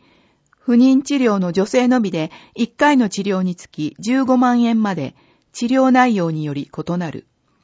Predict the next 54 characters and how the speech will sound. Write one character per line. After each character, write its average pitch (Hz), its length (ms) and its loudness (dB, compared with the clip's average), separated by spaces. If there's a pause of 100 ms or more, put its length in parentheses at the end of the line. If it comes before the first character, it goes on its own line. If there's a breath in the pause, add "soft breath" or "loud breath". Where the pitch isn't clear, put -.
(300)
初 220 180 -2
年 233 200 2
度 175 120 2
は 170 120 2
三 220 260 0
回 214 180 0
ま 175 140 -4
で、 175 180 -4 (340 soft breath)
次 220 120 0
年 254 220 4
度 254 120 4
以 254 80 0
降 180 260 -2
は 160 280 -2
年 240 260 0
度 240 140 0
あ 226 80 0
た 175 140 -4
り 156 200 -4
二 190 160 -4
回 269 240 0
ま 190 120 -2
で 160 100 -4
と 139 120 -10
し、 151 300 -10 (560 soft breath)
通 233 260 -2
算 202 480 -2
五 214 160 -2
年 247 220 2
間 151 340 -6
及 180 220 -2
び 151 220 -8 (300 soft breath)
通 240 200 -2
算 240 280 0
十 247 140 -2
回 269 280 0
ま 185 100 -2
で 156 220 -6
助 170 120 -2
成 175 240 -2
さ 165 160 -10
れ 135 120 -8
る。 135 200 -10 (1160)
三、 185 360 -6 (960 soft breath)
申 262 300 0
請 262 220 0 (100)
延 254 80 4
べ 247 140 2
件 240 220 0
数 151 340 -6
四 240 240 2
十 165 220 -4
五 175 140 -4
件、 156 360 -10